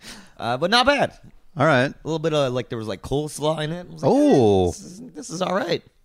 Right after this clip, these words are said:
Speaker 1: I like the sounds of that.
Speaker 2: Yeah. I would have been happy if they didn't run out of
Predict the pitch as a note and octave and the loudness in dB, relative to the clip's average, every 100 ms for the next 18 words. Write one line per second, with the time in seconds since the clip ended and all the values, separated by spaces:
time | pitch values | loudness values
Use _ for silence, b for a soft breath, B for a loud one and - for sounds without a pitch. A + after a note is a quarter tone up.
0 | _ _ - F#2 F2+ A2 G2 F2+ C3 F3+ | _ _ -6 -6 -4 -4 -2 0 0 0
1 | G#2+ E3+ B3+ - _ G2+ G2+ G2 F#2 E2+ | -4 -10 -16 -20 _ -14 -12 -10 -12 -14
2 | - G2 G2 F#2+ - F2 F2 E2 - _ | -12 -12 -10 -12 -10 -8 -8 -12 -18 _
3 | _ - G#2 G2+ G#2 G#2+ G2 | _ -12 -10 -6 -4 -4 -6